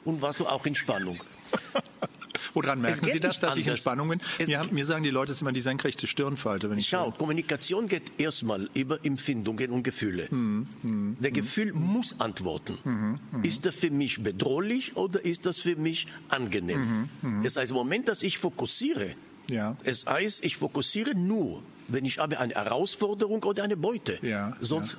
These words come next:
Speaker 2: ja.
Speaker 1: schaue
Speaker 2: Ja.
Speaker 1: ich in lockere Augen.
Speaker 2: Ja, ja.
Speaker 1: Jetzt ist egal, <laughs> ob jetzt der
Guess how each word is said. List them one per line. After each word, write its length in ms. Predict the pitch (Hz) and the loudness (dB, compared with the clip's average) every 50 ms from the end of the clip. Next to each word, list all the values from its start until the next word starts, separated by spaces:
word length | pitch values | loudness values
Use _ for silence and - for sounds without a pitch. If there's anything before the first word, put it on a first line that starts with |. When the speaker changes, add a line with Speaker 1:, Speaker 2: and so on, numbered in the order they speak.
| - - - - - - - - - | -10 -18 -20 -20 -20 -20 -20 -10 -4
Speaker 2:
ja. 100 | - 123 | 0 2
Speaker 1:
schaue 180 | 113 160 147 151 | 2 2 2 2
Speaker 2:
Ja. 40 | 175 | 0
Speaker 1:
ich 160 | 160 - - | 0 0 0
in 100 | - 156 | 0 2
lockere 380 | 139 139 139 - - 156 147 - | 2 0 0 2 0 0 2 2
Augen. 380 | 208 220 160 - 95 92 165 151 | 0 0 0 0 -2 -4 -2 -2
Speaker 2:
Ja, 320 | 123 110 107 101 104 113 - - - | -2 0 0 -2 -2 -4 -8 -8 -6
ja. 260 | 135 120 107 107 110 131 - - | -4 -2 -2 -2 -4 -6 -6 -2
Speaker 1:
Jetzt 240 | 120 139 147 147 - | -2 0 0 0 0
ist 140 | 151 - - | 0 0 0
egal, 580 | 160 123 110 - - 160 226 269 156 110 95 95 | 0 0 0 0 0 2 2 0 0 0 -2 0
<laughs> 40 | - | 0
ob 240 | 143 135 - - - | 0 0 0 0 0
jetzt 360 | 135 156 151 143 - 127 117 | 0 2 2 0 -2 0 0
der 180 | 123 110 104 | 0 0 -2